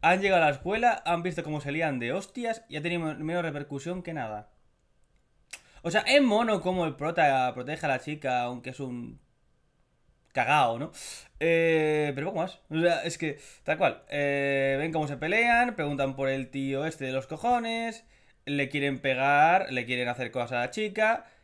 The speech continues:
el chico la defiende y cuando se van a liar a hostias aparece el jefe ese con el peluquín y dice: "Nosotros seremos malos, pero no atacamos mujeres". Eh, y de repente le hacen caso, le llevan con lo del grupo y dicen: "No, no hemos visto al tío, aunque la última vez que lo vimos tenía poderes o algo así".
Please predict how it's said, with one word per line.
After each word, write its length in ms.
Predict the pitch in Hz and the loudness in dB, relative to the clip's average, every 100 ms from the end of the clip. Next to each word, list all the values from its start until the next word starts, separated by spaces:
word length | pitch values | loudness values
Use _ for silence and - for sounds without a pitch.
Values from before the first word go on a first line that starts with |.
| _ | _
el 120 | 135 | -4
chico 220 | 135 131 | -2 0
la 100 | 131 135 | 4 6
defiende 680 | 143 170 202 208 202 220 - | 4 2 0 0 -2 -2 -4
y 60 | |
cuando 180 | 139 135 | -4 -2
se 80 | 131 | 0
van 120 | 143 | 0
a 60 | 151 | 0
liar 200 | 147 143 | 2 4
a 100 | 156 | 4
hostias 360 | 202 - 214 | 4 0 0
aparece 540 | 196 131 139 139 123 120 | 2 2 2 0 -2 -2
el 140 | 120 | -4
jefe 260 | 123 143 143 | -6 -6 -6
ese 160 | 139 | -6
con 100 | 139 | -6
el 80 | 139 | -6
peluquín 360 | 143 180 190 220 | -4 -4 -4 -6
y 40 | |
dice: 200 | 160 123 - | -2 -2 -2
"Nosotros 360 | 131 190 190 | 0 0 -2
seremos 300 | 151 190 190 | -2 0 0
malos, 320 | 151 208 208 - | 6 6 6 4
pero 120 | 165 | 2
no 80 | 185 | 2
atacamos 260 | 180 180 | 2 2
mujeres". 460 | 165 139 120 107 - - - - - - | 0 -4 -4 -6 -8 -14 -14 -14 -18 -6
Eh, 380 | 151 156 151 143 | 0 4 4 2
y 40 | |
de 60 | 147 | 0
repente 320 | 147 170 170 | 0 0 2
le 80 | 165 | 0
hacen 200 | 143 170 | 0 -2
caso, 520 | 226 226 226 226 226 | 2 2 2 -2 -2
le 80 | 190 | -2
llevan 320 | 139 147 147 | -2 -2 -2
con 200 | 139 139 | -2 -4
lo 80 | 139 | -2
del 220 | 135 131 135 | -2 -2 0
grupo 500 | 190 226 226 226 208 | 2 2 2 0 0
y 80 | 147 | -2
dicen: 280 | 151 143 139 | -2 -2 0
"No, 440 | 196 226 220 202 | 2 2 0 0
no 120 | 190 | 0
hemos 100 | 208 | -2
visto 140 | 214 190 | -2 -2
al 40 | |
tío, 140 | 180 151 | 0 0
aunque 260 | 147 147 | 0 0
la 60 | 151 | -2
última 120 | 185 | 0
vez 80 | 214 | 0
que 60 | 208 | 0
lo 60 | |
vimos 200 | 202 220 | 0 0
tenía 300 | 220 185 196 | -2 0 0
poderes 300 | 185 165 175 | 0 0 0
o 40 | 160 | 0
algo 120 | 147 | 0
así". 280 | 143 123 | -2 -4